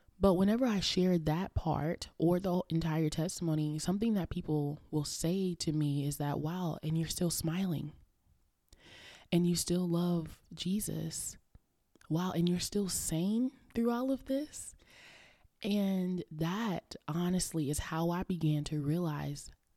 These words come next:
I have impact. The things that I've endured weren't just happenstance. It wasn't just so that I could now have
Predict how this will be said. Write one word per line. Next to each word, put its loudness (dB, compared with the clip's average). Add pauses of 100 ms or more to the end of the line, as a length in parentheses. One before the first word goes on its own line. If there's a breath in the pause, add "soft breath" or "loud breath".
(160)
I -2
have 0
impact. -4 (1120 loud breath)
The 2
things 4
that 0
I've -2
endured 0 (180)
weren't 0
just -4 (1300)
happenstance. -2
It 2
wasn't 0
just -2
so 2
that -4 (680 soft breath)
I 2
could -2
now 2 (300)
have -2